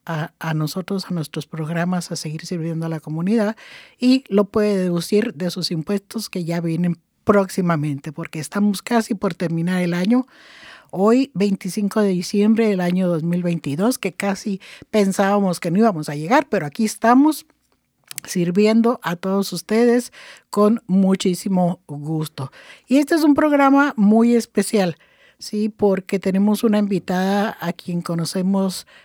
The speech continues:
ya desde hace un poquito tiempo, que también es incansable, anda en la comunidad, este, ayudando, compartiendo, llevando alegría, llevando servicios también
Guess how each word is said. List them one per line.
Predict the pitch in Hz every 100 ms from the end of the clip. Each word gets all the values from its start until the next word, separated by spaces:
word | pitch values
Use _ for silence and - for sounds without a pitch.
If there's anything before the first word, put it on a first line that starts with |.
| _
ya | 156 175 180 180
desde | 175 175 156 175
hace | -
un | 190
poquito | 170 185 - - 175
tiempo, | 185 175 180 208 208 - _ _ _ _
que | 190
también | 190 185 214 220 202 160 -
es | 190 180
incansable, | 214 208 175 156 202 220 285
anda | 226 202
en | 208
la | 202
comunidad, | - 175 165 165 190 196 - _ _ _
este, | 160 156 143 - - 151 139 123 _ _ _ _ _
ayudando, | 170 180 180 180 190 190
compartiendo, | 175 - 160 - 175 185
llevando | 170 156 156 165
alegría, | 165 151 160 185
llevando | 175 160 156 160
servicios | - 147 147 156 180 -
también | 165 151 160 165